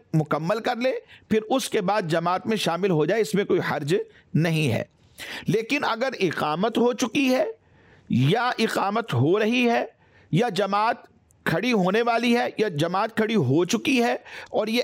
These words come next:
ایسے وقت میں آئے ہیں اور پھر ابھی سنتیں پڑھنی ہیں، تو پھر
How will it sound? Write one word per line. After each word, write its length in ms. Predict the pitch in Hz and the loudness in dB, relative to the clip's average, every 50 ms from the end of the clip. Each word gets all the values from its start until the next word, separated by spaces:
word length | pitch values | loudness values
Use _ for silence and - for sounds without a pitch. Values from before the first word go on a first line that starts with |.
| - | -2
ایسے 320 | - 156 160 147 - - - 226 | -2 -2 -2 0 0 0 0 0
وقت 220 | 262 247 - - | -2 -4 -4 -2
میں 120 | 277 269 269 | -2 0 0
آئے 200 | 254 240 240 240 | 2 2 2 2
ہیں 200 | 240 247 - 427 - _ _ _ _ _ _ _ - | 2 0 0 -4 -8 _ _ _ _ _ _ _ -2
اور 140 | - 226 220 - - | -2 -2 -2 0 0
پھر 140 | 233 247 | 0 2
ابھی 180 | 247 226 202 226 | 2 0 0 0
سنتیں 440 | 208 - 202 185 196 220 - 233 240 208 - | 0 2 2 0 0 0 0 0 -2 -2 -2
پڑھنی 340 | - 180 190 208 226 262 254 | -2 -2 0 0 0 0 0
ہیں، 100 | 247 254 | 0 0
تو 160 | 247 - 190 | -2 -4 -2
پھر 160 | 170 190 190 | 0 0 -2